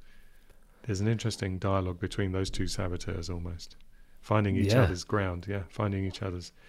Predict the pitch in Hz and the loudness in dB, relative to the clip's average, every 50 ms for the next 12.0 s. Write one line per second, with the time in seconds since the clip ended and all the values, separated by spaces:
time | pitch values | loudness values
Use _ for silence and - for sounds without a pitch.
0 | - - - - - - - - - 117 117 104 - 113 95 107 101 98 - 110 | -20 -20 -20 -20 -20 -20 -20 -6 0 2 2 2 2 2 2 2 0 2 2 2
1 | 110 101 95 - 104 98 95 92 - - - - - - - - 110 95 90 - | 2 2 2 0 -2 -2 -2 -4 -6 -10 -14 -16 -18 -14 -4 -2 -2 -2 -4 -8
2 | - - - - 95 92 101 110 113 123 120 110 101 104 101 101 - - 120 107 | -14 -8 -6 -6 -2 0 2 2 2 2 2 2 4 4 4 4 4 6 6 6
3 | 101 98 92 120 123 110 - - 98 87 87 85 - - 107 92 92 - 113 98 | 6 6 6 6 6 6 4 0 -2 -2 -2 -2 -4 -6 -6 -6 -6 -6 -6 -6
4 | 92 - 104 92 - 117 104 92 95 101 98 98 101 98 92 92 92 98 95 92 | -4 -4 -6 -4 -4 -4 -4 -2 -2 -2 -2 -2 -4 -6 -8 -6 -6 -6 -6 -6
5 | 87 87 90 90 90 87 85 92 117 - - - - - - - - - - - | -6 -6 -6 -8 -8 -8 -10 -12 -14 -16 -18 -20 -20 -20 -20 -20 -20 -20 -20 -20
6 | - - - - - - - - 147 143 151 165 170 - - - 98 87 - - | -18 -18 -16 -18 -18 -16 2 6 8 10 10 10 8 6 6 4 4 4 4 0
7 | - - 120 120 104 - - 110 104 - - - 98 95 90 98 90 - - 98 | 2 2 4 4 4 4 4 4 4 4 2 -2 0 2 2 2 2 2 -2 -2
8 | - - 95 90 90 90 - - - - 95 92 90 90 87 87 90 92 90 87 | -2 -2 -4 -4 -4 -8 -12 -12 -6 -2 0 2 2 2 2 2 2 0 0 0
9 | 87 90 80 - - 85 82 82 82 80 - - - - - - - _ _ _ | -2 -4 -2 -2 -2 0 0 0 -2 -4 -8 -12 -20 -20 -20 -20 -20 _ _ _
10 | - - - - _ _ - - - _ - - - - - - - - - - | -20 -20 -20 -20 _ _ -20 -20 -20 _ -20 -20 -20 -20 -20 -20 -18 -14 -4 -2
11 | 107 82 - - - 90 87 - - 85 87 - - - 95 90 90 87 87 85 | -2 0 0 0 0 -2 -2 -2 -2 -4 -4 -4 -2 0 0 2 0 -2 -4 -4